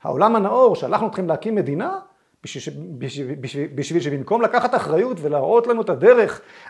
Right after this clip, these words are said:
אתם <clears throat> תייצרו לנו בסך הכל עוד מוקד סכסוכים מזרח תיכוני בשביל מלחמת העולם השלישית כמעט, הרי מלחמת יום כיפור כמעט הייתה מלחמת העולם השלישית.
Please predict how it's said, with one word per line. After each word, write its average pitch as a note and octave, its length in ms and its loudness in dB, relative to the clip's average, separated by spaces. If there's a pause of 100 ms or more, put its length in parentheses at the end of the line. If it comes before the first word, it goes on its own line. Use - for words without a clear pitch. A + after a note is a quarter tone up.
אתם E3+ 260 4 (200)
<clears throat> E3 220 2
תייצרו D3+ 320 6
לנו G#3+ 180 6
בסך F3 280 6
הכל A3+ 180 6
עוד G3 180 8
מוקד G3 360 8
סכסוכים A3+ 640 -4
מזרח F#3+ 260 2
תיכוני G#3 420 -4
בשביל F3+ 280 -6 (240)
מלחמת E3 260 0
העולם G#3 160 4
השלישית F#3 420 -6
כמעט, E4+ 300 -6
הרי C3 160 -4
מלחמת E3+ 220 -8
יום G#3 80 -8
כיפור G3+ 360 -6
כמעט G3+ 200 -4
הייתה G#3+ 160 -4
מלחמת A3+ 200 -6
העולם B3 160 -4
השלישית. C#4 420 -12